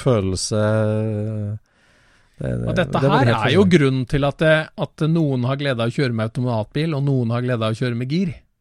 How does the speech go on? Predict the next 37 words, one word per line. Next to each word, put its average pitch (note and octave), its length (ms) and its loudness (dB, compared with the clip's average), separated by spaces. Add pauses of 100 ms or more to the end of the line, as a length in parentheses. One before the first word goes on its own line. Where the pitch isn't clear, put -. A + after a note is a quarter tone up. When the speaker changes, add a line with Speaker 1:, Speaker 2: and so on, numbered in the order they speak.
(460)
Speaker 1:
Mm. G#2+ 320 -4 (1200)
Det - 80 -8
er G2+ 60 -4
sant. G#2 160 -6
Speaker 2:
Altså, C#3+ 160 -6
hvis C3 100 -6
du, D3+ 60 -4 (240)
hvis C#3+ 180 -2
du - 40 -12 (180)
at-, - 320 -10
alltid B2+ 440 -2
sitter C3+ 280 -2
og C#3+ 100 2
ror C3 260 0
i, C#3 300 -2
eh, C3 800 -6 (600)
i C3+ 100 -2
Hondaen A#2+ 400 -2
din C#3 180 -4
på C#3+ 140 -4
vei A#2+ 160 -2
til, A2+ 160 -6 (240)
fram B2+ 220 -4
og A#2+ 60 -6
tilbake C3 300 -2
til C3 140 -4
jobb, D#3+ 280 -4 (760)
Speaker 1:
Mm. - 100 -2
Speaker 2:
og, D3 240 2
og D3 100 -2
du C#3+ 80 0
kan D3+ 180 0
cruise D#3 520 0
en C3 140 -4
tur C3+ 240 -4
på, C#3+ 160 -4 (720)
på, C3+ 120 -4